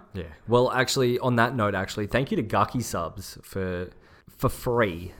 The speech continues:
s-, um, doing the subtitles, the translating, the typesetting, and the subtitles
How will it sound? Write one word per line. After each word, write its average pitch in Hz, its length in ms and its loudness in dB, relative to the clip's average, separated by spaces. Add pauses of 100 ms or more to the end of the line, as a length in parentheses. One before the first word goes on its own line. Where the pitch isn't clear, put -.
(140)
s-, - 640 -14 (120)
um, 95 520 -2 (200)
doing 143 220 2
the 135 60 2
subtitles, 98 720 0
the - 80 -6
translating, 113 600 -2
the 98 60 -6
typesetting, 98 460 -2
and 95 80 -4
the 90 60 -6
subtitles 90 500 -6